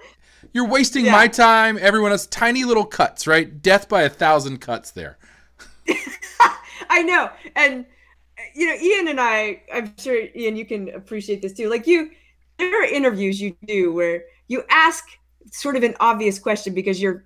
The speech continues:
Speaker 1: you are fishing for a particular quote. But in this case, it's such an irrelevant particular quote. I don't even know why you'd bother. Like, that was your question two months ago. It can't be today. It was, <laughs> it was so dumb.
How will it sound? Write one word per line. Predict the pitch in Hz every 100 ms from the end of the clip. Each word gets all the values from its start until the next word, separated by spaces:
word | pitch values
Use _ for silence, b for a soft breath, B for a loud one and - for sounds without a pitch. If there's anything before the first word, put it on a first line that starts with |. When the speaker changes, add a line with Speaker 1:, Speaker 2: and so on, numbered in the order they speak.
| -
Speaker 1:
you | 196 220
are | 196
fishing | - 285 302 254 214
for | 220 202 -
a | 175
particular | 190 - 247 202 180 156
quote. | - 220 156 - _ _ _ _ _ -
But | 330
in | 311
this | 403 466 -
case, | - 370 440 262 233 - - _ _ -
it's | 349 349
such | - 311
an | 349
irrelevant | 330 311 233 277 339 359 285 269 -
particular | 233 - 339 311 254 220
quote. | 294 320 285
I |
don't | 277 302
even | 302
know | 285 269
why | 262 285
you'd | 302 247
bother. | 214 269 381 180 165
Like, | 190 240 - _ _ _ _ 214
that | 302 302
was | 381 311
your | 349 -
question | 311 277 - 277 233
two | - 262
months | 247 269 247
ago. | 226 190 160 120 -
It | 240
can't | - 349 349 247
be | 320 302
today. | 247 233 220 156
It | 143
was, | 220 -
<laughs> | - - - - -
it | 381
was | - -
so | 381 302
dumb. | 330 359 311 202 -